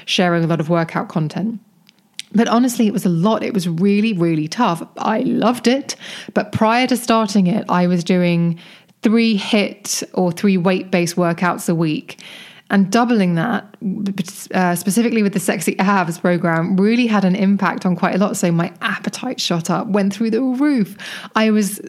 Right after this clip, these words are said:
suddenly, honestly, ravenously hungry. And Claire Coleman, who's a really good friend of mine,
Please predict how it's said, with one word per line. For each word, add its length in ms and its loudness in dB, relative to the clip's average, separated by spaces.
suddenly, 920 0
honestly, 420 2
ravenously 720 2
hungry. 480 0
And 180 0
Claire 220 0
Coleman, 400 2
who's 160 0
a 20 -2
really 160 -2
good 140 -8
friend 200 2
of 100 0
mine, 460 2